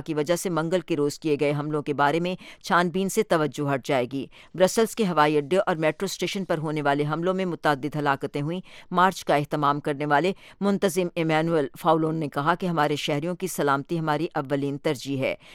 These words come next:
اسی دوران بیلجیم استغاثہ نے حملوں میں ایک نئے مشتبہ شخص کو شناخت کر کے اس کی گرفتاری کے وارنٹ جاری کر دیے ہیں۔ صدارتی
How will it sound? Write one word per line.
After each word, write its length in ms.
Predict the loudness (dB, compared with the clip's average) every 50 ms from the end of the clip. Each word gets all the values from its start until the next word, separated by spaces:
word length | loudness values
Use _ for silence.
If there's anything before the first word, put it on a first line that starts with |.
| -20 -8
اسی 220 | -6 -4 -2 0 4
دوران 360 | 4 6 6 6 4 2 4
بیلجیم 380 | 4 4 4 4 2 -2 -2 -2
استغاثہ 520 | -4 -2 -4 -4 2 2 0 2 2 -2 -2
نے 160 | -2 -2 -2
حملوں 240 | -2 -2 -2 -2 -2
میں 120 | -2 -2
ایک 200 | -2 -2 -4 -4 -2
نئے 160 | -2 -2 0
مشتبہ 460 | 0 -2 -2 -4 -4 -6 -2 -2 -2 -2
شخص 300 | -2 -6 -6 -6 -6 -8
کو 100 | -8 -6
شناخت 420 | -4 -4 -2 0 0 -2 -2 _
کر 120 | -4 -4
کے 200 | -2 -2 -4 -6 -6 -8 -18 -20 -10 -8
اس 140 | -8 -2
کی 180 | 0 0 0 2
گرفتاری 440 | 0 -2 -2 2 2 2 4 4 0
کے 180 | 0 -2 -4 -4 -2 2
وارنٹ 440 | 2 2 2 2 -2 -6 -8 -12 -14 -4 0
جاری 220 | 2 2 2 0 -2
کر 140 | -4 -4 -4
دیے 260 | -4 -8 -8 -8 -6
ہیں۔ 200 | -6 -6 -8 -10 -14 -20 _ _ _ _ _ _ -20 -20 _ -20 -20 -20 -20 -20 _ _ _ _ -4
صدارتی 520 | 0 0 6 6 6 6 6 4 0